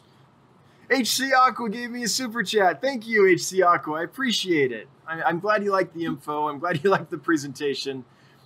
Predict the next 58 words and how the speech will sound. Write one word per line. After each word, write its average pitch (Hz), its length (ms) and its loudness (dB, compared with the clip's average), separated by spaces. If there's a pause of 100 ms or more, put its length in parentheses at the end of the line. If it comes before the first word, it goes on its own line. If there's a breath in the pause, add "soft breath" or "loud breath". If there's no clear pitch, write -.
(340 soft breath)
I 160 60 2
always 190 220 4
worry 170 260 4
a 160 40 2
little 151 180 0
bit 143 200 -4
when 147 120 -4
I'm 139 140 -8
out 147 120 4
of 139 80 -2
touch 151 240 -4
with 131 180 -12
chat, 143 320 0
right? 135 320 -4
Because 123 520 -10 (500)
then 151 120 0
I'm 147 80 0
not 151 160 -2
sure 151 200 -6
if - 60 -8
people 143 240 0
are 131 80 0
liking 139 340 0
it 120 80 -8
or 120 100 -8
not, 147 220 2
'cause 131 160 -12
there's 135 220 -10 (280 soft breath)
no 175 240 4
way 160 220 2
I 147 40 2
can 139 180 -8
read 143 160 -8
the 131 60 -4
chat 135 360 2
while 123 180 -4
I'm 120 340 -8 (400)
doing 127 320 -2
the, 113 280 -6
the 123 80 -10
presentation 127 680 -8
part. 107 340 0
But 120 200 -12 (340 soft breath)
I'm 131 60 -14
glad 196 180 2
you 196 80 6
liked 170 220 2
it. 175 100 -4 (140)
Thank 233 240 -4
you. 196 140 0
Thank 185 320 -2
you 175 80 -8
so 185 280 -2
much 147 280 0
for 131 100 -16
the 127 80 -8
super 120 320 -8
chat. 101 340 -10